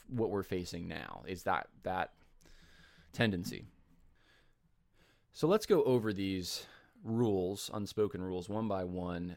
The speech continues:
uh, 'cause I think they serve as the main barriers that prevent people from exposing deeds of darkness, as Paul would say. Um, number one, don't personally confront public error. Well, Matthew eighteen basically <laughs> says to personally confront.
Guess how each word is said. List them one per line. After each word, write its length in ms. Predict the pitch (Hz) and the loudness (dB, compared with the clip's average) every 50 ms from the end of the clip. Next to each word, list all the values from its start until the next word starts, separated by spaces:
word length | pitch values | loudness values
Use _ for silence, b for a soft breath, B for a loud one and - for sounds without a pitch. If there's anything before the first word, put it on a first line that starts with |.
| - | -10
uh, 160 | 98 95 92 92 | -6 -6 -6 -6
'cause 160 | - 113 117 | -6 -6 -6
I 60 | 127 | -4
think 160 | 123 185 165 | -4 -4 -4
they 80 | 143 117 | -2 -4
serve 220 | - - 113 101 | -2 -2 -2 -2
as 80 | 95 90 | -2 -2
the 80 | 95 | -2
main 180 | 90 90 90 90 | -2 -2 -2 0
barriers 540 | 85 87 90 90 90 87 87 85 82 85 - | 0 2 2 2 2 0 0 -2 -4 -4 -8
that 140 | - 82 - | -8 -8 -6
prevent 260 | 98 90 92 87 82 | -4 -4 -4 -4 -4
people 240 | 90 92 - 92 87 | -6 -6 -6 -6 -6
from 160 | - 92 87 | -6 -6 -8
exposing 640 | 80 - - - - 98 98 95 90 95 92 92 90 | -6 -6 -10 -4 -2 0 0 0 0 0 -2 -2 -2
deeds 220 | 80 101 101 90 | -2 -2 -2 -2
of 80 | 90 85 | -4 -2
darkness, 420 | 85 85 80 76 76 76 82 - | -2 -2 -2 -2 -4 -8 -8 -8
as 80 | - - | -10 -12
Paul 220 | - - 87 87 | -12 -10 -10 -8
would 140 | 85 87 85 | -8 -8 -10
say. 360 | - - 90 82 - - - b b b b b b b b b b - | -8 -8 -8 -8 -6 -8 -10 b b b b b b b b b b -6
Um, 400 | 107 95 92 92 92 92 95 - - - - | -4 -2 -2 -2 -2 -2 -6 -8 -14 -8 -4
number 240 | 127 135 147 147 | -2 0 2 2
one, 420 | 131 101 98 92 92 90 92 90 92 | 2 2 2 0 0 0 -2 -4 -2
don't 180 | - 110 113 110 | 0 -2 0 2
personally 340 | - 120 113 - 117 104 92 | 2 0 2 2 0 -2 0
confront 360 | - 92 85 - 98 78 - | -2 -4 -2 -2 -4 -4 -2
public 320 | 98 95 87 87 82 - - | -4 -4 -2 -2 -4 -4 -4
error. 340 | 67 76 73 73 78 82 - 104 - | -4 -4 -4 -4 -8 -10 -12 -8 -2
Well, 240 | 101 98 92 92 82 | 0 2 2 2 2
Matthew 340 | 98 120 135 - - 104 | 0 -2 0 0 0 0
eighteen 520 | 98 85 - - 90 90 87 85 85 92 - - | 0 0 -2 -4 -4 -2 -2 -2 -4 -6 -6 -2
basically 400 | 87 87 85 - - 98 101 92 | -2 -2 -2 -2 -2 -2 -2 0
<laughs> 120 | - - | 0 0
says 160 | 107 95 90 87 | 2 2 0 0
to 100 | - 87 | -4 -10
personally 440 | - - 98 90 - - 82 80 76 | -6 -6 -6 -6 -4 -6 -6 -6 -6
confront. 560 | - 69 - - - 95 78 67 - - - | -8 -10 -10 -4 -2 -2 -2 -2 -4 -10 -18